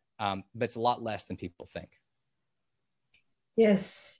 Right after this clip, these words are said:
Speaker 1: Stuff to
Speaker 2: Thank
Speaker 1: you.
Speaker 2: you.
Speaker 1: That's
Speaker 2: Thanks for
Speaker 1: but I
Speaker 2: the
Speaker 1: definitely
Speaker 2: feedback. I don't get, uh, much feedback, especially with my family. They don't tell me
Speaker 1: Yeah, I know.
Speaker 2: anything. Yeah, they don't tell me anything, so I don't know how well I'm doing. And, uh, if they never tell me, like,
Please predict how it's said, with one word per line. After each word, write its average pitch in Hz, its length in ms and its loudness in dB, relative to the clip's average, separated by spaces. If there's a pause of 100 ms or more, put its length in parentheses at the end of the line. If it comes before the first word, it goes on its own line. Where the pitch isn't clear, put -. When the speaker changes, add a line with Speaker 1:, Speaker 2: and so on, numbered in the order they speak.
(140)
Speaker 1:
Stuff - 260 -4
to - 100 -4
Speaker 2:
Thank 202 180 6
Speaker 1:
you. 196 60 4
Speaker 2:
you. 185 240 4
Speaker 1:
That's - 160 -12
Speaker 2:
Thanks 196 300 6
for 202 80 6
Speaker 1:
but 190 40 8
I 220 40 6
Speaker 2:
the - 60 6
Speaker 1:
definitely 151 300 4
Speaker 2:
feedback. 175 220 8
I 190 120 8
don't 214 320 10
get, 196 320 8
uh, 180 200 10
much 185 260 4
feedback, 180 460 6
especially 190 380 4
with 185 140 6
my 185 160 6
family. 190 600 6 (500)
They 208 140 10
don't 220 160 12
tell 220 140 12
me 226 80 12
Speaker 1:
Yeah, 208 80 12
I 202 80 10
know. 208 120 8
Speaker 2:
anything. - 420 10
Yeah, 196 240 10
they 196 160 12
don't 226 200 12
tell 214 160 10
me 208 140 12
anything, 196 360 8
so 202 120 4
I 190 100 4
don't 202 180 4
know 208 100 4
how 180 280 8
well 170 220 4
I'm 175 160 2
doing. 196 360 4 (440)
And, 190 760 8
uh, 185 360 8
if 202 180 6
they 214 120 12
never 214 260 10
tell 214 200 10
me, 214 180 10
like, 185 360 4